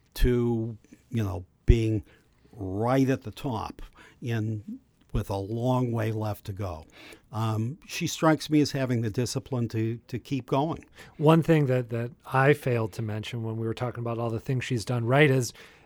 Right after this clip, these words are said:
Speaker 2: as you know, if you watch her, she is actually a really good in-person retail campaigner, which is something I think people in Massachusetts tend to lose sight of.
Speaker 1: Well, but yeah, d-, do you think so? I mean, people
Speaker 2: Yeah, maybe, maybe, you know, y-, you're right.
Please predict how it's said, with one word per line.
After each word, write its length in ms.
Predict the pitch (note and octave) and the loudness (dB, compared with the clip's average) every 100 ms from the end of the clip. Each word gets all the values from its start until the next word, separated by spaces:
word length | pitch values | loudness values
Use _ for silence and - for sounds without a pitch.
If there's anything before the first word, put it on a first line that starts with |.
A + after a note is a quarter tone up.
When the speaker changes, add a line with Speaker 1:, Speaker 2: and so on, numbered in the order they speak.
| _ - | _ 0
Speaker 2:
as 240 | C#3 C#3 | 2 4
you 100 | D#3 | 4
know, 240 | D3+ E3 | 4 6
if 140 | E3+ - | 4 2
you 80 | C#3+ | 2
watch 300 | C#3+ F#3+ F#3+ | 4 4 2
her, 160 | C3+ | 0
she 420 | A#2+ - B2+ D3 C#3+ | 0 0 2 2 2
is 160 | C3+ | 2
actually 320 | B2+ C3+ - D3 | 0 0 2 2
a 40 | |
really 280 | A#2 C3 C#3 | 4 2 2
good 280 | B2+ C#3 C3+ | 4 2 0
in-person 600 | C3 B2+ - B2+ - B2+ | -4 -4 -2 -2 -2 -2
retail 360 | A2 A#2 B2+ B2 | -2 -2 -4 -4
campaigner, 480 | B2 A#2+ D3 A#2+ | -6 -4 -2 -2
which 180 | A2+ C3 | -2 -2
is 80 | D3+ | 4
something 320 | F3+ E3 D3+ | 4 4 2
I 60 | B2+ | 0
think 220 | C3+ A#2+ | 0 -4
people 260 | - A2+ B2 | -4 -4 -4
in 80 | A2+ | -6
Massachusetts 640 | A2 - - A#2 - - | -6 -8 -8 -8 -10 -12
tend 200 | - A2 | -8 -6
to 40 | |
lose 180 | A#2 A#2+ | -6 -10
sight 240 | - C3 C#3+ | -10 -10 -10
of. 200 | D3 - - - - F3+ - | -14 -18 -20 -20 -14 -14 2
Speaker 1:
Well, 420 | C#4+ C#4 C4 C4 - | 4 4 2 0 -6
but 100 | - | -6
yeah, 200 | G#3+ - G3+ G3+ - A#3 C#4+ _ _ | -6 -6 -10 -14 -18 -16 -16 _ _
d-, 160 | - - | -2 -2
do 140 | - | -2
you 60 | A#3+ | -2
think 280 | A3 C#4+ C#4 | 0 0 0
so? 260 | D#4 D#4+ | 0 0
I 60 | C4+ | 2
mean, 180 | A#3 A3 | 2 2
people 220 | - C4 | 0 -2
Speaker 2:
Yeah, 360 | C#4+ D4 C#4 A3+ | 0 -2 -2 0
maybe, 400 | G3 B3+ C4+ A#3 | 2 4 4 2
maybe, 580 | G3+ A3 B3 B3+ A3 E3+ F3+ | 2 0 2 2 2 0 -4
you 140 | D3+ E3+ | -2 4
know, 280 | F#3 F#3 E3+ - | 6 4 2 -10
y-, 100 | F3+ | -14
you're 280 | G#3 E3+ E3+ | -2 2 2
right. 340 | E3+ F3 A2 | 4 4 2